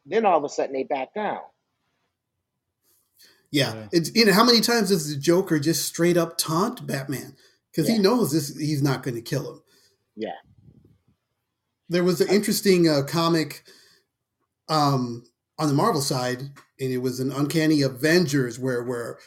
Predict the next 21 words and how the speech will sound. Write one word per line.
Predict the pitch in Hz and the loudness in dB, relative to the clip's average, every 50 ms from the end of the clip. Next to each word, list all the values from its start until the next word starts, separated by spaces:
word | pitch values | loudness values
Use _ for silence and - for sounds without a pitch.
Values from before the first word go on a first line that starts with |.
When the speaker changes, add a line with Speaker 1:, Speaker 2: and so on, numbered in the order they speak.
| _ _ | _ _
Speaker 2:
Captain | - 165 147 143 156 151 | -4 -4 -2 0 2 2
America | 156 190 208 196 190 190 - 185 | 4 6 6 4 4 4 2 2
realized | 165 180 185 185 180 170 165 143 170 | 4 6 6 6 6 6 4 4 2
at | - | -2
one | 143 147 156 147 | 0 0 -2 -2
point | - 160 147 147 143 139 - - - - _ | -2 -4 -4 -2 -2 -4 -4 -8 -16 -20 _
he | - 175 | -2 2
was | 175 185 170 | 2 2 4
not | 196 196 202 175 | 4 2 4 4
doing | 202 202 208 208 | 4 4 4 4
enough | 214 202 190 180 185 - | 2 2 0 -2 -2 -2
for | 190 | -2
the | 185 | 0
mutants, | 196 196 190 170 151 151 151 147 - - - - _ _ | 2 2 2 2 2 0 -2 -2 -4 -12 -16 -20 _ _
so | - 160 135 | -4 -2 0
he | 139 165 147 | 0 0 0
got | 147 156 151 147 147 - | 2 2 0 0 -2 -6
some | - - 165 165 | -4 0 2 2
of | 160 | 2
the | 156 156 151 | 2 2 0
X-Men, | 147 147 147 - 160 151 143 139 139 135 135 | 0 0 -2 -2 -2 -2 0 0 -2 -2 -4